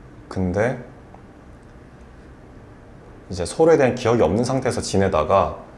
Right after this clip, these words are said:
이혼을 무르게 되고 이제 다시 사랑에 빠지는 그런 스토리입니다.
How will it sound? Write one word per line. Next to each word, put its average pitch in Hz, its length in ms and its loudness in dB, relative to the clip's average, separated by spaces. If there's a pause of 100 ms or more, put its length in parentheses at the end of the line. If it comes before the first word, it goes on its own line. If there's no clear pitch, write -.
(400)
이혼을 104 400 2
무르게 98 400 -2
되고 80 580 -4
이제 - 140 -18
다시 80 200 -10
사랑에 131 360 0
빠지는 80 560 -2
그런 80 480 -10
스토리입니다. 76 600 -4